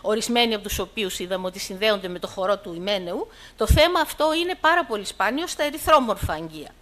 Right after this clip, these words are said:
Μία πυξίδα στο Εθνικό Μουσείο πάλι στην Αθήνα,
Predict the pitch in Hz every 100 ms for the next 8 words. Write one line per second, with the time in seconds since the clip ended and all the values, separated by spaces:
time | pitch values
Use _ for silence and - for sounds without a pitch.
0 | _ _ _ - - - - 247 370 -
1 | 277 - 320 330 - 247 240 226 285 277
2 | 277 269 - 220 208 - 180 170 - 262
3 | 240